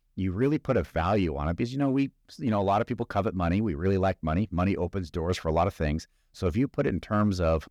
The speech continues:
money versus waking up, it kinda hits home, doesn't it? You're kinda like, "Wow, I, I would rather wake up versus ten million dollars."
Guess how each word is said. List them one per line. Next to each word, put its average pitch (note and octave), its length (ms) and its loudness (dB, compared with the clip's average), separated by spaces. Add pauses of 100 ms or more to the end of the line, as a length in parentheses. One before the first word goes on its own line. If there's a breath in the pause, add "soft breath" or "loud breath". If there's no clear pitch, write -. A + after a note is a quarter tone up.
(100)
money G2 420 2
versus E2+ 520 0
waking E2 380 0
up, F#2 280 2 (760)
it F#2 140 -8
kinda D3+ 220 0
hits B2+ 220 -2
home, - 240 0
doesn't D#2+ 240 0
it? - 100 -14 (680)
You're - 60 -12
kinda A2+ 180 0
like, E2 160 0
"Wow, A#2 320 -2
I, - 220 0
I D#2+ 80 0
would E2+ 100 0
rather F2+ 180 2
wake F2+ 220 0
up - 160 -2
versus - 240 -8
ten C#2 180 -4
million D2+ 220 -2
dollars." - 380 -2